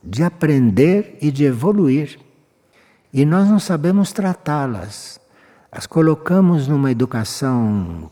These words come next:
tradicional, numa educação velha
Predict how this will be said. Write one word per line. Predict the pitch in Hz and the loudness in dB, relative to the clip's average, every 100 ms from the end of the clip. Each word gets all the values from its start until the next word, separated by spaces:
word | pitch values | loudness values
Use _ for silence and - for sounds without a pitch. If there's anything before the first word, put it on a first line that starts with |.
| - | -10
tradicional, | 139 131 139 - 123 113 127 165 202 - _ _ _ | -8 -4 -4 -4 -2 0 -2 -4 -8 -12 _ _ _
numa | - 127 139 | -6 -2 0
educação | 131 123 123 110 - - 143 127 113 101 92 82 82 | 0 -2 -2 -6 -6 -4 -2 0 -2 -2 -6 -10 -10
velha | 92 123 156 185 180 202 190 | -4 -2 0 0 0 0 -4